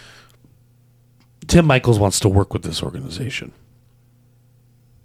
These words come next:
versus abolish. Doesn't talk about Secretary of State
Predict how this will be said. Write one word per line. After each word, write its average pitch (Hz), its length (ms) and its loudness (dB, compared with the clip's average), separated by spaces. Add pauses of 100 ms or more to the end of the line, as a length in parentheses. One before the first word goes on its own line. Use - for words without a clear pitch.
(680)
versus 110 520 2
abolish. 98 680 0 (3250)
Doesn't 98 240 0
talk 120 240 2
about 87 180 2
Secretary - 500 -4
of 82 60 -4
State - 380 -2